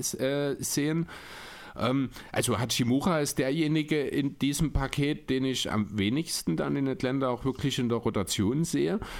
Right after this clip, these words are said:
Will Barton zum Beispiel könnte ich mir in so einem Team, äh, wenn dieser Trade stattfindet, zu, äh, sehe ich den ein bisschen so, wie die Jazz damals gerne Joe Ingles von der Bank gehabt hätten, was ja in Utah nicht funktioniert hat, leider.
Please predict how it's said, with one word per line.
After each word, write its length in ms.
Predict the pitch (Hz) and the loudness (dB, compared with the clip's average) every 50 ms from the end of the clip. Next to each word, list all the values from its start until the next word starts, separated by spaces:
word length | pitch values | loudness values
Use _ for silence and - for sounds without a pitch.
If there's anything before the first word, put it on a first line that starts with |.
| - - | -6 0
Will 180 | - 120 117 113 | 2 2 2 2
Barton 400 | - 104 98 98 - - 269 226 | 0 0 -2 -2 -2 0 0 0
zum 160 | - 208 185 | 2 2 2
Beispiel 320 | - 170 165 165 - - - | 2 2 0 0 0 -2 0
könnte 220 | - 151 139 139 | 0 0 0 0
ich 100 | 139 - | 0 0
mir 140 | 151 135 123 | 2 2 2
in 80 | 117 110 | 4 4
so 100 | 113 123 | 2 2
einem 220 | 139 160 165 156 | 2 2 0 0
Team, 440 | - - 175 170 170 175 175 165 - - | 0 0 2 2 2 2 2 0 -2 0
äh, 280 | 135 135 135 135 131 127 | 0 2 2 2 2 2
wenn 120 | 127 131 | 0 0
dieser 240 | 131 135 131 - 135 | 0 0 -2 -2 -2
Trade 260 | - - 127 120 110 | -2 0 0 0 0
stattfindet, 760 | - - - 120 - - - - 185 170 170 170 165 160 160 - | 0 -2 -2 -4 -4 -4 -2 0 0 2 2 2 0 0 -2 -2
zu, 160 | - - - - | -2 -4 -2 0
äh, 320 | 127 117 117 120 117 117 | 0 2 2 2 2 2
sehe 220 | 110 - - 131 131 | 0 0 0 0 0
ich 120 | 135 - | 0 0
den 140 | - 147 139 | 0 0 0
ein 40 | 131 | 0
bisschen 360 | 135 131 - - - 123 113 | 0 -2 -2 -2 0 0 0
so, 480 | - - - - 104 113 151 190 247 - - - - - | 0 0 2 2 2 2 2 2 0 -2 -8 -16 -14 -4
wie 120 | - 120 113 | -2 -2 0
die 140 | 117 120 98 | 0 -2 -2
Jazz 460 | - - - 135 123 165 165 - - | -2 -2 0 0 0 0 0 -2 -2
damals 460 | - - 123 127 139 139 139 139 - | 0 0 0 0 0 0 0 0 0
gerne 320 | - 139 131 135 143 143 139 | 0 0 0 0 0 -2 -2
Joe 200 | - - 123 101 | 0 0 2 2
Ingles 320 | 98 117 131 143 143 - | 2 2 2 2 2 0
von 160 | - 139 120 | 0 0 0
der 100 | 113 117 | 2 2
Bank 320 | - - 101 113 123 - - | 2 2 0 0 -2 -2 -2
gehabt 520 | 113 87 - 113 98 - - - - - | -4 -2 -2 -2 -4 -4 -4 -8 -6 -4
hätten, 400 | 98 95 - - 147 247 277 - - - - - - | -4 -4 -2 0 0 0 0 -2 -6 -18 -12 -4 0
was 160 | 98 107 107 | 0 2 4
ja 80 | 123 | 4
in 80 | 107 110 | 4 4
Utah 260 | 110 131 135 165 147 | 2 2 2 2 2
nicht 160 | 143 143 135 | 2 0 0
funktioniert 560 | - - 131 120 - 127 117 113 151 190 196 160 | 0 -2 -2 0 0 0 2 2 2 2 2 0
hat, 180 | 127 101 - | 0 0 0
leider. 300 | 120 101 104 123 156 196 | 0 0 2 0 0 -2